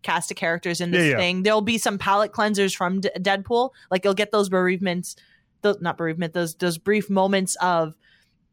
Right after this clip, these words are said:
Speaker 1: uh, no, uh, like, irreverent humor, essentially.
Speaker 2: Yeah, yeah.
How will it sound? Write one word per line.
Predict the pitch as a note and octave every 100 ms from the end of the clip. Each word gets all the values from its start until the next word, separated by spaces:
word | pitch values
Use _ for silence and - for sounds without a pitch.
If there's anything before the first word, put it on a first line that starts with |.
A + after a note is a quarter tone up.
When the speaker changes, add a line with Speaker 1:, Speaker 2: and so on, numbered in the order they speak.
| _ _ - _
Speaker 1:
uh, | F3 E3+ D#3 D3 C3 - F3 _ _
no, | G#3+ G#3+ G#3 G#3+ G#3 G#3 G3+ - _ _ _ _ _ _ _ _ _ _ _ _ _ D#3+
uh, | F3+ -
like, | F3+
irreverent | F3 F#3 F#3 F#3 C#3+
humor, | A3 G3+ D#3+
essentially. | C#3 - D3 G3+ D#3
Speaker 2:
Yeah, |
yeah. | A#2+